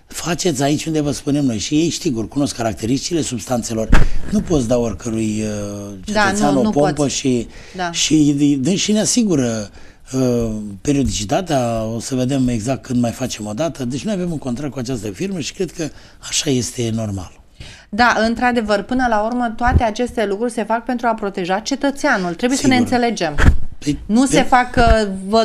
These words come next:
Speaker 2: doriți dumneavoastră sau își dorește
Speaker 1: Nu dorim și
Speaker 2: X
Speaker 1: nici nu
Speaker 2: sau
Speaker 1: dorim
Speaker 2: Y.
Speaker 1: să, să facem cheltuieli, să profităm de această situație, să facem cheltuieli inutile.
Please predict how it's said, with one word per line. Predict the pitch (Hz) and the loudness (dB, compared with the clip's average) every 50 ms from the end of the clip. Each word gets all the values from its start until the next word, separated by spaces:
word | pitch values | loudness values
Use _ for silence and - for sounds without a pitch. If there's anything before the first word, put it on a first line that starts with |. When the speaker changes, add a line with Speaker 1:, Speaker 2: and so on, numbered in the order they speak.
| 202 185 | 2 2
Speaker 2:
doriți | 226 214 208 240 269 262 | 2 2 4 4 2 2
dumneavoastră | 226 269 269 262 254 247 220 240 240 240 240 - 240 220 | 2 0 0 0 0 2 4 4 2 2 2 -2 -2 0
sau | 226 226 220 | 2 2 2
își | 214 | 2
dorește | 208 220 220 226 233 226 - 226 214 208 - | 2 0 0 0 0 -2 -2 -2 0 2 2
Speaker 1:
Nu | - 190 | 2 2
dorim | 190 185 170 196 214 196 | 2 2 2 2 2 0
și | 139 - 190 | 0 0 2
Speaker 2:
X | 214 | 2
Speaker 1:
nici | 240 220 214 | 4 4 4
nu | 233 | 2
Speaker 2:
sau | 190 196 220 | 4 4 4
Speaker 1:
dorim | - 180 156 | 4 4 4
Speaker 2:
Y. | - | 2
Speaker 1:
să, | - 185 156 160 156 | 2 0 0 0 0
să | - - 135 | -2 -2 0
facem | 123 - 139 - - 135 123 | 2 4 4 4 4 4 2
cheltuieli, | - - 139 120 - - - 123 123 135 139 | 2 0 -2 -2 -2 -2 -2 -2 0 0 -2
să | - - 127 | -4 -4 -6
profităm | 113 123 113 95 120 127 131 | -6 -6 -6 -6 -4 -2 -2
de | 127 | -2
această | 123 110 123 120 | -2 -4 -6 -8
situație, | 98 101 127 120 101 | -6 -6 -6 -6 -4
să | 123 | -6
facem | 127 107 107 120 110 | -6 -6 -4 -6 -6
cheltuieli | 98 117 107 - - 123 113 110 | -4 -6 -6 -6 -4 -4 -2 -2
inutile. | 110 110 104 92 - - 98 90 92 - | -2 -4 -4 -6 -8 -8 -8 -10 -10 -14